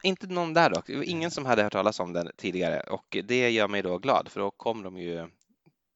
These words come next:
Speaker 1: att kunna känna sig lite duktiga när de ser den någon gång på en meny, om de skulle vara till äventyrs ute och äta på restaurang och få in en drinkmeny och kanske tänka att, ja, men den där,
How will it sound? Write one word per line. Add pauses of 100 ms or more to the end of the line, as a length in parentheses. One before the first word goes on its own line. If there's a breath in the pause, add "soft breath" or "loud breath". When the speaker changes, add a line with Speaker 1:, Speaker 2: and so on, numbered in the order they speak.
(160)
Speaker 1:
att
kunna
känna
sig
lite
duktiga
när
de
ser
den
någon
gång
på
en
meny,
om
de
skulle
vara
till
äventyrs
ute
och
äta
på
restaurang
och (480 loud breath)
få
in
en
drinkmeny
och
kanske
tänka
att,
ja,
men
den
där,